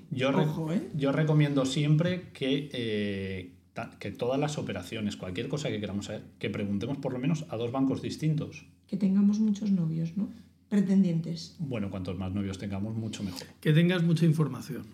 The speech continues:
Speaker 1: Que tengas mu-,
Speaker 2: Mm,
Speaker 1: más
Speaker 2: ah, pues
Speaker 1: información.
Speaker 2: sí.
Speaker 3: O que tengas varias ofertas y compares.
Speaker 2: Vale.
Speaker 1: Que tú compares las ofertas, que compares la información que te dan dos entidades distintas, que no te fíes de lo, de lo primero que te dice la primera entidad a la que vas, donde
Speaker 2: Ujú.
Speaker 1: tú entras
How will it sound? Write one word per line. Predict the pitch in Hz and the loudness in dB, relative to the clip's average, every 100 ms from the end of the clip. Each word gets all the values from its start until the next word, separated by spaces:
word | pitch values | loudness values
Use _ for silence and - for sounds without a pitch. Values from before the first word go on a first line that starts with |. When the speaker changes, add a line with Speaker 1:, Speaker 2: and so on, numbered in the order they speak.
| - - | -20 -8
Speaker 1:
Que | 113 | -4
tengas | 113 113 | 0 2
mu-, | 117 117 | 2 2
Speaker 2:
Mm, | 107 120 | 2 2
Speaker 1:
más | 123 113 | 2 0
Speaker 2:
ah, | |
pues | 95 | -2
Speaker 1:
información. | - 113 101 - 240 214 | -2 0 -2 -2 0 -2
Speaker 2:
sí. | - | 2
Speaker 3:
O | 185 | 4
que | 156 | 6
tengas | 151 160 160 156 | 6 6 8 6
varias | 151 151 156 | 6 6 6
ofertas | 165 160 180 196 220 | 4 2 0 0 -2
y | 208 | 0
compares. | 160 135 123 127 151 - - | 0 0 -4 -6 -10 -12 -8
Speaker 2:
Vale. | 180 - - | -8 -8 -6
Speaker 1:
Que | 123 | -4
tú | 131 | -2
compares | 131 127 123 120 | 0 0 0 0
las | 123 - | -2 -2
ofertas, | 143 175 165 156 151 - - | 0 0 2 0 -2 -4 -6
que | 123 - | -6 -2
compares | 113 107 117 120 | -2 0 0 0
la | 120 | -2
información | 117 123 117 113 117 | -2 -2 -2 -2 -2
que | 110 | -2
te | 117 | -2
dan | 117 120 - | -2 -4 -6
dos | 127 120 113 | -6 -4 -4
entidades | 113 107 107 110 110 107 | -4 -4 -4 -4 -4 -4
distintas, | 107 - 160 156 147 151 - - - _ | -6 0 2 4 0 -2 -6 -18 -20 _
que | 120 | -4
no | 113 | -2
te | 110 123 | -2 -2
fíes | - 131 135 | -2 -2 0
de | 156 | 0
lo, | 135 120 - | 0 -2 -4
de | 113 104 101 | -4 -4 -4
lo | 98 | -6
primero | 107 107 107 | -4 -2 -2
que | 110 | -2
te | 110 | -4
dice | 107 107 | -6 -4
la | 135 | -4
primera | 131 110 104 | -2 -2 0
entidad | 107 110 110 113 | -2 -2 -4 -4
a | |
la | 120 107 | -4 -4
que | |
vas, | 90 95 - | -4 -8 -8
donde | 101 95 98 | -8 0 4
Speaker 2:
Ujú. | 190 202 | 4 4
Speaker 1:
tú | 233 233 | 2 2
entras | 262 262 92 - | 4 2 2 -8